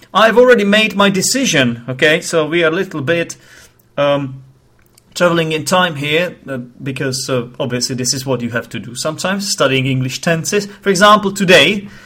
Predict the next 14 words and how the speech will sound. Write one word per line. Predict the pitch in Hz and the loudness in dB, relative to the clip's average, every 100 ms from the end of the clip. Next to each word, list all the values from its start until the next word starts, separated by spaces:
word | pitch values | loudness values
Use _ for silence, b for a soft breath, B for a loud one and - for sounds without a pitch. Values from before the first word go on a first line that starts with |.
| B - | B 2
I | 165 | 2
was | 160 | 2
teaching | - 202 196 180 | -2 0 0 -2
my | 175 175 | -2 -2
class | 180 160 160 160 | 4 6 6 2
the | 160 | -2
narrative | 160 214 202 139 135 - | 0 2 2 -2 -8 -6
tenses, | 135 123 - 131 - b b b b _ | -4 -4 -4 -4 -6 b b b b _
and | 147 147 143 | -4 -4 -4
it | 170 240 | -4 2
was | 240 185 | 4 4
an | 156 143 160 | 2 -2 -8
interesting | 156 131 156 - 143 | -8 -4 -6 -4 -6
experience, | 135 - - 208 147 101 117 165 - - | -4 -6 -4 -4 -4 -6 -8 -10 -10 -12